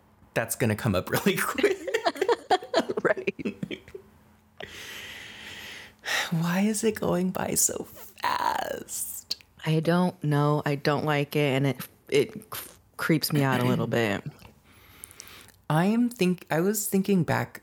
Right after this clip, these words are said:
Speaker 1: about, like, do you think it's also because we're at a point where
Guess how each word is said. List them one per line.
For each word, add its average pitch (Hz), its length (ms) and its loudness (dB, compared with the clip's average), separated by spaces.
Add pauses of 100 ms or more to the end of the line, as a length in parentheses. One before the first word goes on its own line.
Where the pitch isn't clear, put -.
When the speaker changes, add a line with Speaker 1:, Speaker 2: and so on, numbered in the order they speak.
Speaker 1:
about, 120 500 0
like, 107 460 0 (1120)
do 143 120 0
you 160 120 4
think 156 360 0 (120)
it's 233 180 -2
also 139 380 0
because 127 440 0
we're 117 260 0
at - 260 -2
a 110 80 2
point 107 480 0
where 107 520 0